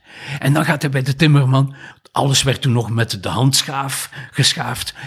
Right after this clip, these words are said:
En die schavelingen, die ruiken ook zo lekker. En hij gaat timmerman worden. Hij gaat zo-, zowel bakker als timmerman worden. En de bakker, ja, nee, ik moet zeggen, eerst kwam ik aan timmerman. Als ik daar nu een S aan toevoeg,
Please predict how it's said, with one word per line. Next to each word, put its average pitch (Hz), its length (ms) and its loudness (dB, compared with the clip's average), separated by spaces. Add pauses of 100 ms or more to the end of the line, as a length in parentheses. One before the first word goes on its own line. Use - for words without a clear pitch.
En 131 140 2
die 120 100 0
schavelingen, 120 720 0 (340)
die 127 140 -10 (100)
ruiken 113 340 0
ook 113 160 -2
zo 110 180 -2
lekker. 107 340 -4 (420)
En 151 200 -4
hij 151 100 2
gaat 135 200 0
timmerman 117 500 4
worden. 90 300 -8 (280)
Hij - 100 -12
gaat 151 140 -2
zo-, 165 120 0
zowel 165 420 0
bakker 135 320 -4
als 123 160 -2
timmerman 107 420 -8
worden. 104 300 -16 (280)
En 127 100 0
de 107 100 0
bakker, 180 460 -2 (340)
ja, 160 460 0 (260)
nee, 190 220 4 (100)
ik 175 120 -6
moet 214 200 0
zeggen, 220 220 0
eerst 233 320 0
kwam 202 220 0
ik 185 120 -2
aan 175 180 2
timmerman. 117 600 0 (240)
Als 139 140 2
ik 127 120 2
daar 131 120 6
nu 120 140 4
een 160 240 -2
S - 160 2
aan 190 140 2
toevoeg, 190 540 -2